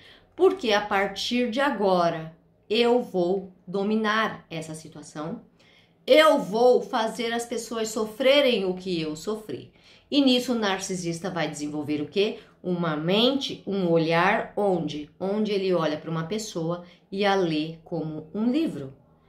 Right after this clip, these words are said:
Então ele vai saber o quê? Onde está a ferida dessa pessoa ao qual eu posso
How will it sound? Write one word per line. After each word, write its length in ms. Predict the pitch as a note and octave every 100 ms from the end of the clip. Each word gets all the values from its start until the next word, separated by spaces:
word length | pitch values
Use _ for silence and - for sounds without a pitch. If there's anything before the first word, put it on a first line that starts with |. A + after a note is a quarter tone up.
| _ F#3+
Então 300 | F#3 G#3 F#3
ele 120 | F3+
vai 200 | E3+ D#3+
saber 320 | F3+ D3+ E3
o 80 | E3
quê? 340 | A3 G#3+ - - _ -
Onde 360 | B3 D4 D#4+ E4+
está 400 | E4 - A3+ G#3+
a 80 |
ferida 640 | A3 C#4+ C4 A3 A3 G#3+ G3+
dessa 340 | G3+ G#3 G#3+
pessoa 520 | - G#3+ - A3 G#3+
ao 120 | G#3
qual 220 | G#3+ G3 F#3+
eu 160 | F3+
posso 500 | F3+ F3 F3+ - E3